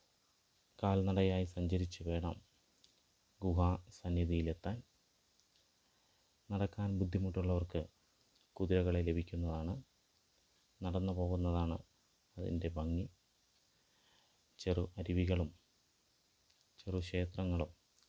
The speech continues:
വലിയ മലകളും അവയുടെ ഗാംഭീര്യവും കണ്ട് നടക്കുന്നത് മനോഹരമായ ഒരു ദൃശ്യ വിരുന്നാണ്. ഈ നദികളിൽ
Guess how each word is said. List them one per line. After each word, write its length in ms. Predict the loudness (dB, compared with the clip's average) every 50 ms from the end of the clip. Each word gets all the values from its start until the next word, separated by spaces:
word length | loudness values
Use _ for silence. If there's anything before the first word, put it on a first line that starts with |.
| _ _ _ _ _ _ _ _ _ _ -2
വലിയ 260 | 0 2 2 2 2 2
മലകളും 500 | 2 2 2 2 2 2 0 0 -2 -4 -6 -12 -20 -20 -20 -20 -20 _ _ _ _ _ _ _
അവയുടെ 500 | -10 -8 -6 -4 -2 -2 0 0 -2 -2 -4 -6 -12 _ -20 -20 -16 -12
ഗാംഭീര്യവും 760 | -8 -4 -2 0 0 0 0 0 0 2 2 2 2 2 2 0
കണ്ട് 380 | 0 0 0 2 2 2 0 -2 -2 -6 _ _ _ _ _ _ _ _ _ _ _ _ _ _ _ _ _ _
നടക്കുന്നത് 580 | -4 -2 -2 -2 -2 -2 -2 -2 0 2 0 0 -2 -4 -10
മനോഹരമായ 760 | -12 -8 -4 -2 -2 -2 0 0 0 0 0 0 0 -2 -2 -2
ഒരു 180 | -2 -2 -2 -2
ദൃശ്യ 380 | -4 -4 -6 -6 -10 -12 -10 -10 -10 -10 -8
വിരുന്നാണ്. 540 | -8 -6 -6 -4 -6 -4 -4 -4 -6 -6 -8 -10 -12 _ _ _ _ _ _ _ _ _ _ _ _ _ _ _ _ _ _ _ _ _ _ _ _ _ _ _ _ _ _ _ _ _ _ _ _ _ _ _ _ _ _ -4
ഈ 100 | 0 0 2
നദികളിൽ 540 | 2 2 2 2 4 4 4 4 4 2 2